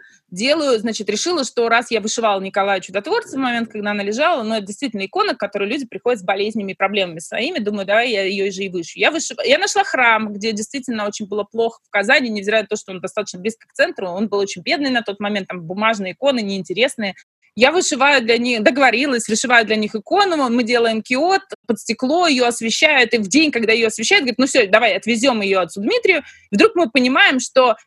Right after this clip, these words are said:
я вш-, вышила Николая Чудотворца, и сегодня вечером вечерняя служба Николая Чудотворца. То есть мы на летнего Николу её завершили.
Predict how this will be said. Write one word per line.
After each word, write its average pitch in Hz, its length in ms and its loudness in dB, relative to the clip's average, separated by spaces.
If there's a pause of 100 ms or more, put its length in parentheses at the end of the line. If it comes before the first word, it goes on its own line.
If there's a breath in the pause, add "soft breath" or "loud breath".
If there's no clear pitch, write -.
я 254 220 6
вш-, - 220 -6 (140)
вышила 220 760 4
Николая 240 400 4
Чудотворца, 233 720 2 (100)
и 247 100 0
сегодня 233 340 2
вечером 311 440 2
вечерняя 220 360 2
служба 262 280 -2
Николая 214 340 2
Чудотворца. 202 560 -2
То 196 60 0
есть 196 80 0
мы 240 100 2
на 233 100 2
летнего 226 300 2
Николу 226 360 0
её 196 160 2
завершили. 202 640 -4